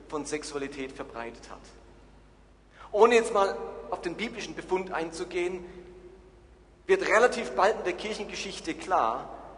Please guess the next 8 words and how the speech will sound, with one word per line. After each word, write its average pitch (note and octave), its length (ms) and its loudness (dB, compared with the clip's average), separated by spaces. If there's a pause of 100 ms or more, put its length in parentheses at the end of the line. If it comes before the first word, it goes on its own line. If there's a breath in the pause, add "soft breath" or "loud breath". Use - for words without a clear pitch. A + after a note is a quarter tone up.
(140)
dass E3+ 160 0
Sexualität F#3+ 640 -2
als E3+ 180 -2
eine D#3 200 -2
böse A3+ 600 2
und E3 200 -6
verbotene F3 760 -4
Lust D3 440 -10